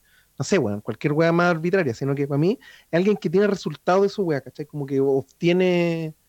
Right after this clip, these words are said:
no solamente weas de, de regalías ni nada, sino que como que obtiene algo a cambio, weón, que para él es valioso, porque no todas las personas tienen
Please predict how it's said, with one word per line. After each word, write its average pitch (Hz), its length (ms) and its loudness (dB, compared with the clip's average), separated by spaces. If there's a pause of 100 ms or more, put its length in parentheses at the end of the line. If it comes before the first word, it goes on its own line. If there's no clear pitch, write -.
(180)
no 160 120 -2
solamente 180 1200 0 (120)
weas 160 280 -4
de, 160 360 -6 (300)
de 127 140 -10
regalías 131 380 2
ni 170 80 4
nada, 185 160 2
sino 143 200 2
que 139 140 2
como 135 320 2 (420)
que - 120 -2
obtiene 170 460 2
algo 165 260 2
a 156 60 -4
cambio, 190 380 2
weón, 208 360 -2 (340)
que 147 120 -2
para 147 200 2
él 170 80 4
es 170 60 0
valioso, 180 320 0
porque 139 200 -6
no 156 160 -2
todas 170 160 2
las 175 80 0
personas 190 400 -4
tienen 208 300 0